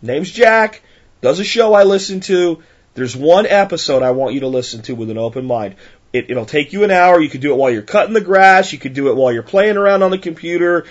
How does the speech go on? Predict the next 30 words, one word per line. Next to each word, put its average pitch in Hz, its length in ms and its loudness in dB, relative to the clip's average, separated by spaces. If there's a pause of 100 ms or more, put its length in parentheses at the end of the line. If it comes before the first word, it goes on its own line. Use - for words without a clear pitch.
(140)
You 110 120 -12
don't 151 240 4
have 196 160 2
to 190 40 -12
sit 190 220 -4
there 185 140 0
and 170 60 -2
focus 165 380 0
on 156 140 0
it 151 80 -4
a - 20 -6
hundred 151 260 -4
percent. 139 440 -4 (240)
All 147 180 2
you 165 60 4
have 160 100 2
to 143 60 -18
do 147 120 -4
is 131 140 -4
listen 127 240 -10
to 123 60 -8
this 117 240 -10
one 139 280 0
episode, 139 640 -2 (220)
one 147 320 -2
time, 139 340 -4
and 120 100 -6
if 117 160 -8
you're 110 120 -10
not 151 400 -2